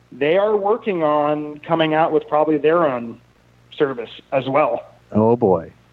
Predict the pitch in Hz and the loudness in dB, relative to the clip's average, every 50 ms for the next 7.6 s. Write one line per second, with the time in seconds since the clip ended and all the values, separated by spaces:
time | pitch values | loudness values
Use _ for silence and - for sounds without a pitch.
0 | - - - 95 - 110 117 123 135 143 143 143 143 143 - _ _ _ _ _ | -20 -14 -4 -2 0 2 2 2 0 -2 -2 -4 -6 -6 -8 _ _ _ _ _
1 | _ 175 160 156 - - 196 202 208 220 254 277 285 254 233 170 151 - - 190 | _ 0 0 0 0 0 -2 -2 -2 -2 -4 -4 -2 0 0 0 0 0 0 0
2 | 180 196 - 208 190 214 254 262 254 - - 175 208 247 262 233 208 190 185 180 | 0 2 0 0 0 2 0 0 -2 -4 -2 0 2 2 2 2 0 -2 -4 -4
3 | - 196 190 190 196 165 156 - - 175 190 247 262 175 117 117 - - 151 147 | -2 -4 -2 -2 -4 -8 -8 -8 -6 -4 -4 -2 -2 -4 -6 -6 -8 -6 -4 -2
4 | 151 143 135 131 - 151 160 175 175 - 196 185 185 185 - - 143 143 147 147 | 0 0 0 0 0 0 0 0 0 0 0 0 0 0 -2 0 0 2 2 2
5 | 139 - 131 131 143 156 156 - 175 175 180 190 - _ _ _ _ _ - 165 | 0 2 2 2 2 2 2 2 0 0 0 -2 -8 _ _ _ _ _ -2 0
6 | 156 147 160 - 156 143 151 160 165 170 170 180 - 151 139 135 139 139 147 151 | 0 0 0 0 0 2 2 2 0 0 -2 -2 0 0 0 2 2 2 2 2
7 | 147 135 - - - - 139 151 170 - - | 0 -2 -6 -4 -2 0 2 2 0 0 -6